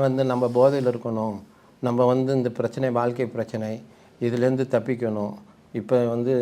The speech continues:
இதை பார்த்தா இறந்த காலத்தை, எதிர்காலத்தையே பார்த்தா பயமா இருக்கு, அதுலேருந்து வெளியே போகணுன்னு அவங்கவங்க அவங்களால முடிஞ்ச போதை அனுப்பி வைக்கிறாங்க. அவங்களுக்கெல்லாம் எவ்வளோ ப்ரெஷர் இருக்கணும்? சினிமா நடிகரோ, டைரக்டருக்கோ எவ்வளோ ப்ரெஷர் இருக்கணும்? ஃப்ரீயா வெளியே கூட வர முடியாது. அவங்கள என்ன பண்ண சொல்றீங்க?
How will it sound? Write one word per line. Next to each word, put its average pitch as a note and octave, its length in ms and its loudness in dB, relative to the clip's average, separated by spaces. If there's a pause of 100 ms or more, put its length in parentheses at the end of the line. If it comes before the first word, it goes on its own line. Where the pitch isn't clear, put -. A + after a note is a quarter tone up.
(380)
இதை A2 200 -4
பார்த்தா A#2+ 260 0 (200)
இறந்த B2 280 2
காலத்தை, A#2+ 320 2
எதிர்காலத்தையே A#2 480 2
பார்த்தா A#2 280 2
பயமா A#2+ 320 4
இருக்கு, G#2+ 220 -6 (300)
அதுலேருந்து B2+ 360 2
வெளியே B2+ 280 2
போகணுன்னு A#2 380 -2 (400)
அவங்கவங்க C3 460 4
அவங்களால B2+ 420 4
முடிஞ்ச B2 240 0 (100)
போதை A#2 200 2
அனுப்பி G#2+ 220 -6
வைக்கிறாங்க. G2 380 -12 (540)
அவங்களுக்கெல்லாம் F#3+ 600 4
எவ்வளோ G3 260 2
ப்ரெஷர் C#3 300 -2
இருக்கணும்? A2 260 -10 (300)
சினிமா C#3+ 240 2 (100)
நடிகரோ, B2 360 2 (100)
டைரக்டருக்கோ A#2 560 0 (240)
எவ்வளோ E3 300 0
ப்ரெஷர் A#2+ 320 -2
இருக்கணும்? - 340 -14 (380)
ஃப்ரீயா C#3 340 2
வெளியே C#3 260 0
கூட C3 160 2
வர A#2+ 160 0
முடியாது. G#2 380 -8 (400)
அவங்கள D#3+ 260 6
என்ன F#3 180 6
பண்ண E3+ 220 4
சொல்றீங்க? A2 320 0